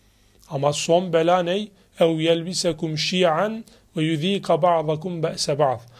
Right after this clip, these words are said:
Allah Teala sizler eğer ki günahları günah olarak kabul etmezseniz,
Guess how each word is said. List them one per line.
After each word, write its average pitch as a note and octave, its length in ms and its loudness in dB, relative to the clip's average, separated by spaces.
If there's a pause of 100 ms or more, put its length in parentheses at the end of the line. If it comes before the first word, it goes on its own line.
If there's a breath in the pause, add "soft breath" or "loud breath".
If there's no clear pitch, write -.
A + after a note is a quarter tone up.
(380 loud breath)
Allah F3 400 4
Teala D#3 400 2
sizler E3 840 2
eğer E3+ 360 4
ki D3 320 -4 (280 soft breath)
günahları E3+ 520 4
günah E3+ 360 2
olarak E3 380 2
kabul E3 280 2
etmezseniz, E3 840 0